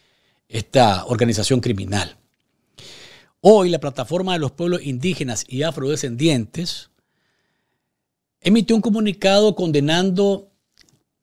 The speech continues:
la violencia sistemática que enfrentan casualmente los habitantes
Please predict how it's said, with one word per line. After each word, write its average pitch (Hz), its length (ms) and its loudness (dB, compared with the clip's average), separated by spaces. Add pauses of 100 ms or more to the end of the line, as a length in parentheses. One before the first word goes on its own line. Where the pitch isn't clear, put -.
(220)
la 151 140 6
violencia 175 400 2
sistemática 180 720 -4
que 139 100 -10
enfrentan 123 600 -2
casualmente 139 680 0
los 131 140 0
habitantes 151 920 -2